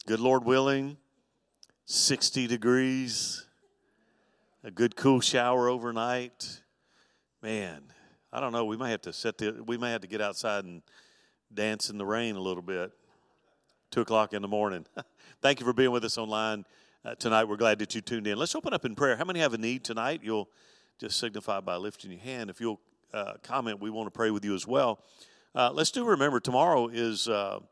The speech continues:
uh, we're having the funeral for Wanda Bolt. So let's continue,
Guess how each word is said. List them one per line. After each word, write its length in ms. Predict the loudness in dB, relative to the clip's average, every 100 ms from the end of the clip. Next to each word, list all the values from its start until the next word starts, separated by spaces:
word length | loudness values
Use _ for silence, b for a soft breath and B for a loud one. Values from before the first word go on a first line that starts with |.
| b b b -16 -10
uh, 100 | -8
we're 160 | -4 -2
having 240 | -2 -2
the 60 | -10
funeral 440 | -8 -6 -6 -6
for 240 | -6 -6
Wanda 320 | -4 -2 -2 -2
Bolt. 480 | 2 0 0 -10 -12
So 160 | -10 -6
let's 240 | -6 -6
continue, 560 | -12 -12 -10 -6 -6